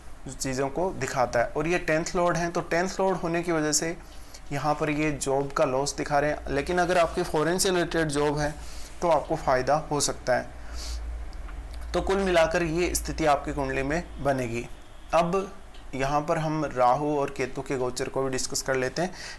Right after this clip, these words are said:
इसके लिए मैंने अलग से video बनाया है, शायद आपने वो video देख लिया होगा। अगर आपने वो video नहीं देखा है तो आप playlist में check कर सकते हैं और वो पूरा video लगभग उसमें complete explanation दी गई है, वो आप देख सकते हैं।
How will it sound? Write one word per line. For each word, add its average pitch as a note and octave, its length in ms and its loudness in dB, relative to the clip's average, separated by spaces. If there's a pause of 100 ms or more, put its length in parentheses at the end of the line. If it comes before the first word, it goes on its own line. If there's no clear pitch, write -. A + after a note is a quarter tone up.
(100)
इसके - 180 2
लिए D#3 120 4
मैंने C#3 280 2
अलग C3 280 -2
से D3 160 0
video C3 260 0
बनाया B2 240 2
है, D#3 140 0
शायद B2+ 300 2
आपने A#2+ 260 2
वो A#2+ 200 -2
video A#2 300 -2
देख B2 260 -2
लिया D#3 140 2
होगा। D#3 360 2 (400)
अगर E3+ 360 2 (360)
आपने C#3 240 2
वो D#3+ 140 2
video C#3+ 300 0
नहीं C3+ 260 -2
देखा C#3+ 200 0
है C#3+ 60 4
तो C#3+ 80 2
आप C#3+ 160 2
playlist D#3 440 0
में D#3 120 -2
check C3+ 260 0
कर C3+ 120 0
सकते C3+ 280 -2
हैं D3 80 2
और D3 100 0
वो C#3+ 180 0
पूरा D#3+ 300 2
video C#3 340 0
लगभग B2+ 400 0
उसमें C3+ 400 -4 (380)
complete D3 540 0
explanation C#3 680 0
दी C3 120 0
गई B2+ 180 0
है, C3+ 180 -4
वो B2+ 160 0
आप B2+ 200 4
देख A#2 180 -2
सकते - 280 -4
हैं। A2+ 80 -6